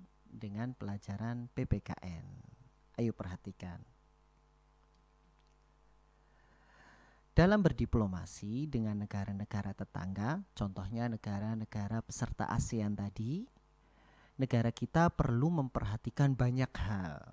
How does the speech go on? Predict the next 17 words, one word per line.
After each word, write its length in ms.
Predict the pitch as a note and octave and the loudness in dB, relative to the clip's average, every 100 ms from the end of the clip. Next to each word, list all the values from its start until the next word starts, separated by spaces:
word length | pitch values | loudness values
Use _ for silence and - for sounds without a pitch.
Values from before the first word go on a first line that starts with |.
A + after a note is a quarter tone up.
| - | -12
Di 240 | A2+ A2+ | -6 -4
antara 400 | - A2+ A2 G#2+ | 0 0 0 -2
hal-hal 480 | G2+ G#2+ G#2 A2 G#2 | -2 0 0 0 0
tersebut 640 | - G#2+ - - - B2 E3 - | -4 -8 -8 0 4 4 0 -4
adalah 720 | G2 F#2+ F2+ F2+ F2 G#2+ C#3+ B3+ - _ _ _ _ _ _ _ _ _ _ _ _ _ - - - - _ - - - - - _ _ _ _ _ _ - | -8 -6 -6 -6 -4 -2 -2 -4 -8 _ _ _ _ _ _ _ _ _ _ _ _ _ -20 -20 -20 -20 _ -20 -20 -20 -20 -20 _ _ _ _ _ _ -2
kita 400 | C3 - E3+ F#3+ | -2 6 8 8
tidak 400 | F3 C3 B2+ - | 6 6 6 8
boleh 400 | - A2 C#3+ G3 F3+ | 8 10 8 8 6
memaksakan 800 | D3+ C3 B2+ - - D3 F3+ F3+ | 2 4 4 6 6 6 0 0
kehendak 480 | F#3+ F#3+ G3 F3+ - _ _ _ _ - | 4 4 6 6 4 _ _ _ _ -12
kepada 400 | - A2+ G#2+ B2+ | -6 -4 0 -2
negara-negara 720 | B2 - G#2 G#2+ G#2+ G#2+ G2 | -2 -2 -2 -2 -4 -4 -4
yang 240 | G2 F#2+ | -4 -6
lain. 480 | F#2 F#2 F2+ F2+ F#2+ - - - - - _ _ _ _ _ _ _ _ | -6 -8 -8 -10 -14 -16 -18 -20 -20 -20 _ _ _ _ _ _ _ _
Kemudian, 880 | - G2 G2+ A2 G#2+ C#3+ E3 F3 F3 - _ _ _ - | -10 -8 -6 -4 -2 0 0 -4 -8 -14 _ _ _ -20
kita 240 | - B2+ | -2 0
harus 880 | G#2+ A2 G2+ B2+ C#3+ - - - | 2 2 4 8 10 8 4 -6